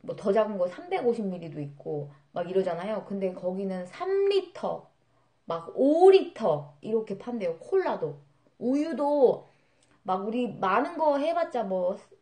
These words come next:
이 리터 정도잖아요. 아니면 일 점 팔 리터 우유가.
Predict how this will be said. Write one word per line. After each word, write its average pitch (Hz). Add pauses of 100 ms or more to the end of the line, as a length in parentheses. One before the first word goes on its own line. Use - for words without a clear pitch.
(140)
이 254
리터 302 (140)
정도잖아요. 196 (240)
아니면 185
일 240
점 240
팔 311
리터 240 (400)
우유가. 226